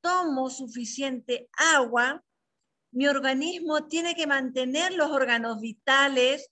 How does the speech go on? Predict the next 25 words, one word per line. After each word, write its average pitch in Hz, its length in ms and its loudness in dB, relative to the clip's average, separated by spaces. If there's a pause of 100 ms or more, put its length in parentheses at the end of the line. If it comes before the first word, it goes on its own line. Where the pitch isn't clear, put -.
(120)
funcionando. 214 1080 0 (1040)
Si 196 220 -10
no, 226 500 -4 (480)
no 214 200 -2
podríamos 202 460 -2
vivir. 202 480 -4 (840)
Por 240 160 2
ejemplo, 262 680 -2 (800)
tenemos 247 400 0
dos 320 320 2
órganos 285 640 -2
que 220 100 -10
cuando 208 280 0
no 285 200 0
tomamos 320 420 -2
suficiente 294 500 -4
agua, 302 460 2 (360)
ellos 247 540 0
retienen 240 1400 -2
el 220 220 -2
agua, 208 420 4
o 170 60 -8
sea, 214 240 -2
la 190 160 0
reciclan. 185 840 -6